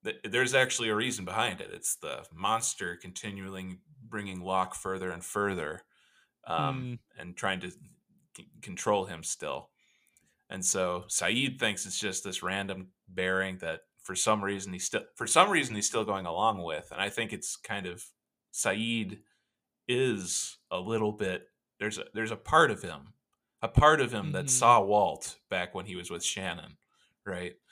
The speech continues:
Speaker 1: That he's like,
Speaker 2: Yeah.
Speaker 1: Maybe there is something to all this, like, island stuff, but he's, you know, so that, that's why he goes along with it, but he's not having it anymore. He's, he's lost his patience. And then, of course, they stumble on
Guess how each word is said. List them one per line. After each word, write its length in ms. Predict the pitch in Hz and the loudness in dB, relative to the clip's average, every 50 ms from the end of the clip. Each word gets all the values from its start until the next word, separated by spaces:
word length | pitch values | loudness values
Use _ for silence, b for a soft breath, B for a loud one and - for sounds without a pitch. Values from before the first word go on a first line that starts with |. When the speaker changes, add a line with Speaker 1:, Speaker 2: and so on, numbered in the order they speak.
| b b b b b _ - | b b b b b _ -10
Speaker 1:
That 180 | 104 - 180 - | -8 -8 -8 -8
he's 200 | - 98 85 92 | -10 -10 -6 -4
like, 120 | 87 - | -2 0
Speaker 2:
Yeah. 360 | 135 131 127 127 120 117 117 - _ _ _ _ - | 0 0 -2 -4 -6 -8 -10 -14 _ _ _ _ -6
Speaker 1:
Maybe 200 | 117 135 135 139 | -6 -6 -4 -4
there 200 | 127 113 95 101 | -4 -2 -2 -2
is 180 | 104 98 - - | -2 -2 -4 -4
something 340 | - 92 92 92 85 85 85 | -6 -6 -6 -8 -10 -12 -10
to 200 | - 92 90 90 | -10 -8 -6 -4
all 140 | 87 90 90 | -4 -4 -4
this, 340 | 90 90 87 87 - - 82 | -4 -6 -6 -6 -8 -8 -8
like, 300 | 73 69 71 - _ - - - _ _ - | -8 -8 -10 -12 _ -20 -20 -20 _ _ -10
island 400 | 62 82 82 87 95 95 95 95 | -8 -8 -8 -6 -8 -8 -8 -8
stuff, 520 | - - - 98 95 95 - - - - - _ _ _ _ - | -8 -6 -4 -4 -6 -6 -8 -12 -16 -18 -20 _ _ _ _ -10
but 220 | 82 78 80 - - _ | -8 -8 -8 -10 -12 _
he's, 540 | _ - 85 82 80 78 - - - - - B B B B B B B B B B B B - | _ -18 -16 -16 -12 -12 -10 -10 -12 -12 -16 B B B B B B B B B B B B -16
you 120 | - - | -12 -10
know, 180 | 78 67 - - - - _ _ - | -10 -10 -12 -12 -16 -20 _ _ -10
so 180 | - - 95 85 | -8 -6 -6 -6
that, 180 | 95 92 90 - | -6 -6 -6 -4
that's 200 | 92 92 - - | -6 -4 -4 -4
why 100 | 90 87 | -4 -4
he 120 | - 98 90 | -4 -8 -8
goes 220 | - 90 87 82 | -6 -6 -6 -6
along 240 | 82 82 85 87 87 | -6 -8 -8 -8 -8
with 160 | 92 92 - | -8 -6 -4
it, 160 | 101 101 - - - _ _ _ _ _ _ _ _ _ _ - | -4 -4 -6 -8 -14 _ _ _ _ _ _ _ _ _ _ -8
but 320 | 90 85 80 - - _ _ _ _ _ _ _ _ _ _ _ _ _ _ _ _ | -8 -8 -8 -8 -12 _ _ _ _ _ _ _ _ _ _ _ _ _ _ _ _
he's 160 | - 95 92 | -14 -10 -6
not 240 | 104 92 87 - - | -2 -2 -2 -2 -2
having 280 | 98 90 82 80 85 82 | -2 -2 -2 -2 -4 -8
it 80 | 78 73 | -8 -8
anymore. 400 | 78 76 73 76 76 78 76 - - | -8 -8 -10 -8 -8 -8 -8 -10 -10
He's, 220 | 85 78 - - - | -14 -14 -14 -12 -12
he's 120 | 101 92 | -8 -2
lost 240 | 101 95 90 85 - | 0 2 0 0 -2
his 120 | 90 87 - | -8 -14 -10
patience. 500 | - 92 85 85 - 90 85 82 - - 113 | -8 -6 -6 -6 -6 -10 -10 -12 -8 -6 -4
And 160 | 117 120 123 | -2 2 4
then, 140 | 131 131 127 | 4 6 4
of 100 | 120 - | 2 0
course, 560 | - 117 104 104 95 - - - - - - _ _ _ _ - | 0 0 2 2 2 2 0 0 -2 -4 -8 _ _ _ _ -10
they 100 | 101 95 | -8 -6
stumble 320 | - - 95 90 82 78 | -4 -4 -6 -6 -8 -8
on 140 | 73 73 | -10 -10